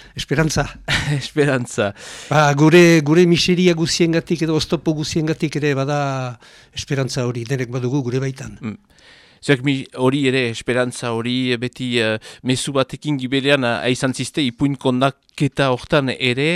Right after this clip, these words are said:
Speaker 2: eh, badu beti jatorri bat, badu beti, eh, eh, lehen nun egiten ziren, eh, ipuin horiek, nun kondatzen zirena?
Speaker 1: Po, ez dakizu, ez dakit, baina pentsatzen dut hola hartu suitzetan, eh, supasterrian,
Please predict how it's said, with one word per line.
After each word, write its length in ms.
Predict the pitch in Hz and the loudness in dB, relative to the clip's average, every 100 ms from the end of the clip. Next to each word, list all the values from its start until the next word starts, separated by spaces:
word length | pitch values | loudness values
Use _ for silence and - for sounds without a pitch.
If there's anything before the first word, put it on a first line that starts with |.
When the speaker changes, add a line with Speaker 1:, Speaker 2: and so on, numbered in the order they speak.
| 180 147 | -2 -4
Speaker 2:
eh, 240 | 123 117 | -4 -4
badu 420 | 117 90 117 139 | -8 -6 -2 0
beti 220 | 139 139 139 | 0 0 0
jatorri 520 | 123 - 147 139 135 | 0 2 0 0 0
bat, 200 | 135 - | 0 -2
badu 240 | 135 127 123 | -4 -4 -2
beti, 480 | 127 - 139 131 120 | -4 -4 -6 0 2
eh, 540 | 113 110 107 104 101 - - - - - - - | 2 2 0 -2 -4 -10 -18 -20 -20 -20 -20 -18
eh, 320 | 78 76 69 85 82 117 135 | -14 -14 -12 -12 -8 -4 2
lehen 380 | 165 185 175 170 | 2 2 2 0
nun 400 | 180 170 156 - | 0 0 -4 -6
egiten 440 | - 131 135 135 | -6 -6 -4 -4
ziren, 280 | 127 127 120 | -2 -2 -2
eh, 200 | 117 113 | 0 -2
ipuin 340 | 104 - 135 127 | -2 -2 0 0
horiek, 280 | 120 120 117 | 0 0 0
nun 160 | 170 | -2
kondatzen 460 | 170 135 117 - 117 | 0 0 0 -2 -6
zirena? 440 | - 113 110 107 101 _ _ _ _ - _ _ _ _ | -4 -4 -2 -4 -6 _ _ _ _ -20 _ _ _ _
Speaker 1:
Po, 240 | - - - | -18 -14 -12
ez 100 | - | -12
dakizu, 460 | - 107 - 156 - | -12 -8 -6 -6 -8
ez 220 | 123 98 | -6 -6
dakit, 260 | 120 147 143 | -6 -8 -8
baina 280 | 147 139 | -4 -4
pentsatzen 480 | 117 135 131 135 135 | -2 -4 -4 -4 -2
dut 180 | 147 139 | -4 -4
hola 240 | 135 139 | -2 0
hartu 260 | 143 - 147 | -2 -6 -4
suitzetan, 720 | - 143 139 151 147 151 180 185 - - - - - | -2 -2 -4 -6 -4 -2 -2 -6 -18 -20 -20 -20 -20
eh, 320 | 156 131 131 | -14 -10 -8
supasterrian, 880 | - 147 - - 147 165 180 208 | -8 -6 -2 0 2 4 4 2